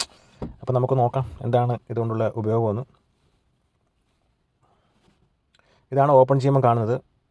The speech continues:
ഇത് എയർ അടിക്കാനുള്ള ചെറിയൊരു നോസിലാണ്.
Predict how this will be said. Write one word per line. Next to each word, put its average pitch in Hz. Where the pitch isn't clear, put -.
ഇത് 131
എയർ 139
അടിക്കാനുള്ള 127
ചെറിയൊരു 117
നോസിലാണ്. 104